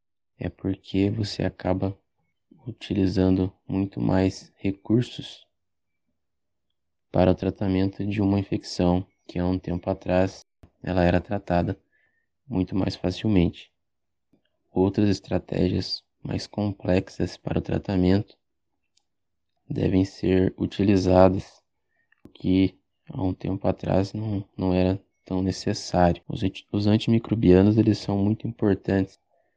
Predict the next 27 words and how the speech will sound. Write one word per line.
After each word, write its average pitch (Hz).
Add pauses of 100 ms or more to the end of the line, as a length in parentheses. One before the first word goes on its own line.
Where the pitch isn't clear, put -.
(500)
para 92
o 92
futuro - (220)
da 90
produção 90 (840)
animal 92
também, 87 (840)
pois - (440)
há 95
alguns 90 (180)
artigos 92
atrás, 95 (400)
em -
alguns 92
blogs 90
da 92
semana, 98 (560)
a -
gente -
já 92
vinha 92
falando 92
que -
uma 98
diferença 92
do 98
Brasil 92